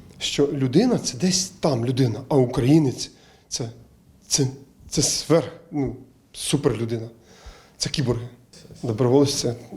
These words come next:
та людина, яка сильно не тільки, не тільки духом,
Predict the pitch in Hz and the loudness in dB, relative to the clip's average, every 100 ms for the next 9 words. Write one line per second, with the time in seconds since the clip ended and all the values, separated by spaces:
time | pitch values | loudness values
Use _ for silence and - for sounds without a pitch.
0 | - 135 117 113 135 139 113 - - - | 0 2 4 4 4 4 0 -8 -16 -14
1 | - 123 117 - - - - - - 123 | -2 -2 -2 -10 -18 -20 -10 -2 2 4
2 | 117 113 135 143 120 - - - - 135 | 4 2 2 2 0 -2 -12 -16 -8 -6
3 | 127 160 139 117 156 156 117 | -4 2 4 6 4 2 -4